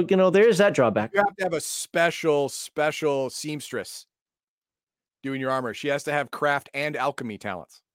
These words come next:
Speaker 1: Now, no ingredients are used during such repair unless the test has failed.
Speaker 2: Oh.
Speaker 1: At which point, the full cost must be paid to re-enhance the armor location. So
Speaker 2: Okay.
Speaker 1: roll well.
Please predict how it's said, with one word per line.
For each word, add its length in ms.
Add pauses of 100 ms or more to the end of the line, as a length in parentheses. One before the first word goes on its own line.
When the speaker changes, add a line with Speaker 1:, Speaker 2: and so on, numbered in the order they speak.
(1300)
Speaker 1:
Now, 140
no 320
ingredients 840
are 120
used 420
during 200
such 300
repair 640
unless 360
the 80
test 280
has 120
failed. 320 (500)
Speaker 2:
Oh. 160
Speaker 1:
At 160
which 280
point, 320
the 80
full 320
cost 420
must 340
be 120
paid 380
to 120
re-enhance 840
the 100
armor 260
location. 640 (680)
So 220
Speaker 2:
Okay. 80
Speaker 1:
roll 200
well. 320